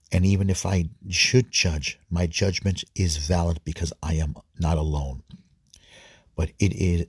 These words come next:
but it is I and the Father who sent me.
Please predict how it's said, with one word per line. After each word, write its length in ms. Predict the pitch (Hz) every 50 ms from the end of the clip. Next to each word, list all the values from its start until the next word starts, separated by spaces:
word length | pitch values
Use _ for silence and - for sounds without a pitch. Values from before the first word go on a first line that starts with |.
| _ -
but 140 | 90 85 90
it 100 | 82 85
is 160 | 82 76 - - _ _
I 380 | - 92 92 90 90 95 92 -
and 140 | - 87 80
the 60 | 80
Father 400 | - - - 104 98 92 95 92
who 160 | 82 - 90 85
sent 360 | - - - 87 87 82 -
me. 400 | 92 92 104 95 80 71 -